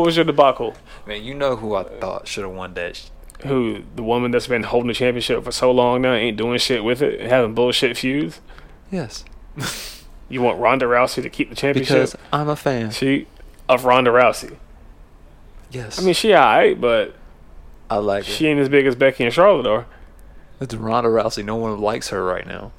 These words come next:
Speaker 2: You know this.
Speaker 1: Because she knows that people hated her from the start.
Speaker 2: That's fine. She gonna make a comeback.
Speaker 1: <laughs> Nah, she's done.
Speaker 2: Look.
Speaker 1: She's, she's gonna be gone for a while.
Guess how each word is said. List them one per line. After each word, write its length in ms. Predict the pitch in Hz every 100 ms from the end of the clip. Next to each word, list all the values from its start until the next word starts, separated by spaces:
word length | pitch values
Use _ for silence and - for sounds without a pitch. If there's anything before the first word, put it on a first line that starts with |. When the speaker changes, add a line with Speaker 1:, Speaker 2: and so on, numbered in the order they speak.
| -
Speaker 2:
You 80 | 135
know 160 | 113
this. 360 | 101 95 - - - - -
Speaker 1:
Because 280 | - 120 117
she 100 | -
knows 300 | 120 123 120
that 140 | 117 104
people 280 | 127 131 117
hated 240 | 127 135
her 220 | 131 131
from 140 | 123 135
the 60 |
start. 440 | 127 165 170 110 - - - - -
Speaker 2:
That's 160 | 123
fine. 300 | - 143 110
She 140 | - 131
gonna 180 | 120 117
make 100 | 113
a 80 |
comeback. 460 | 117 117 110 101 - - - -
Speaker 1:
<laughs> 260 | - -
Nah, 280 | - - 50
she's 180 | - 123
done. 340 | 73 67 85 113
Speaker 2:
Look. 180 | 104 - - - -
Speaker 1:
She's, 200 | - 143 -
she's 200 | 143 135
gonna 100 | 131
be 80 | 110
gone 220 | 101 95
for 100 | 95
a 80 | 82
while. 400 | 82 78 76